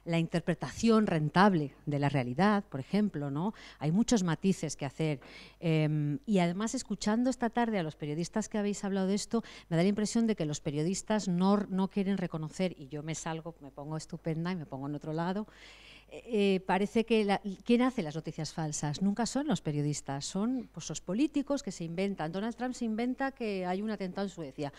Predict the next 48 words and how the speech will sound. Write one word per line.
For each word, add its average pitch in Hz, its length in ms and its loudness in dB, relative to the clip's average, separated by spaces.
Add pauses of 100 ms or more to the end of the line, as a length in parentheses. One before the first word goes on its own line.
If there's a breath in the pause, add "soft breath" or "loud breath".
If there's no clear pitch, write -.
(540 loud breath)
Noticia 185 380 0
falsa, 139 300 -6
fake 170 260 -2
news. 135 340 -10 (460 loud breath)
Eh, 170 580 2
pero 160 220 0
no 165 80 0
os 165 120 0
olvidéis 208 440 2
que 180 340 0
la 151 120 -2
acusación 160 520 -4
de 196 80 0
fake 196 240 0
news 220 260 -2
la 160 120 -6
hizo 160 240 -8
Donald 175 240 -6
Trump 185 240 -8
a 220 60 -4
los 160 120 -6
periodistas. 156 680 -8
Quiero 160 180 -2
decir, 165 320 -2 (380 loud breath)
hay 185 160 4
una 240 100 0
especie 240 340 -2
de 202 120 0
sensación, 190 800 -4
yo 185 200 4
tengo 156 240 -6
la 151 100 -6
sensación 180 600 -4
un 175 60 -2
poco 165 200 -6
corporativa 175 880 -2 (320 loud breath)
de 160 160 -2
los 156 120 -4
periodistas 170 580 -4
alejarse 170 760 -2
de 156 60 -6
la 156 100 -4
responsabilidad 160 800 -2
de 180 80 0
las 170 140 -4
noticias 175 360 -2
falsas, 196 380 0
acusando 185 720 -4